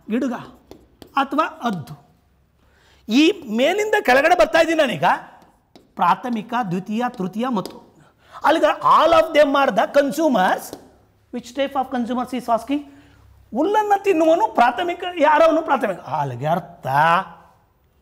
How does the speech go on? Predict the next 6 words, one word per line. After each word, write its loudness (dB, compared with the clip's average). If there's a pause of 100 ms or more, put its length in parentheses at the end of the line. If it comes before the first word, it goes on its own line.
(140)
ಹುಲ್ಲನ್ನು -6 (280)
ಹುಲ್ಲು 2
ಉತ್ಪಾದಕ, 2 (140)
ತಿನ್ನುವವನು 4 (540)
ಪ್ರಾಥಮಿಕ -2 (560)
ಗ್ರಾಹಕ. -10